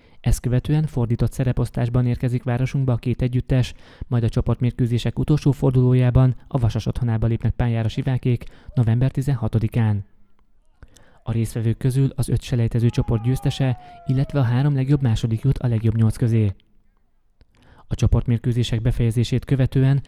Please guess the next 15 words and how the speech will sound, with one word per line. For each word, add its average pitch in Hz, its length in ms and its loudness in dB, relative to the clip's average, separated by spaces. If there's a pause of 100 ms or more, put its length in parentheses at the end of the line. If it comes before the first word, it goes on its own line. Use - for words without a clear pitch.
februárban 113 600 2
folytatódik 123 560 0
a 131 60 -2
sorozat. 107 560 -4 (1000)
A 110 80 -2
Liga 117 220 4
Kupa 147 240 4
negyeddöntőit 123 840 2
február 120 420 2
huszonkettedikén 131 880 0
és - 160 -4
március 135 380 0
hetedikén 113 500 0
rendezik 123 380 2
meg, 127 340 2